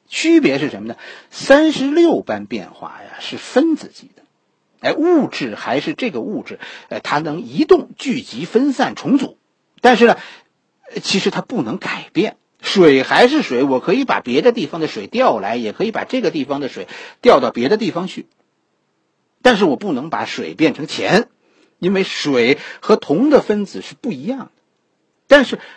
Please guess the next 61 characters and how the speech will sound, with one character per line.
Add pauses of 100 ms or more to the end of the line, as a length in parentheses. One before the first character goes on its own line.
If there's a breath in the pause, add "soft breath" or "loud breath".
(920 loud breath)
其
实
你
细
想，
只
要
这
个
三
十
六
变 (1600)
能
干
的， (340)
这
个
七
十
二
变
能
干
的， (280 loud breath)
三
十
六
变 (260 loud breath)
都
能
干
的， (440)
效
果
是
一
样
的。 (300)
实
际
上，
我
们
日
常
生
活
中
说，
说
我
打
算
变
出
一
点
钱
来
花，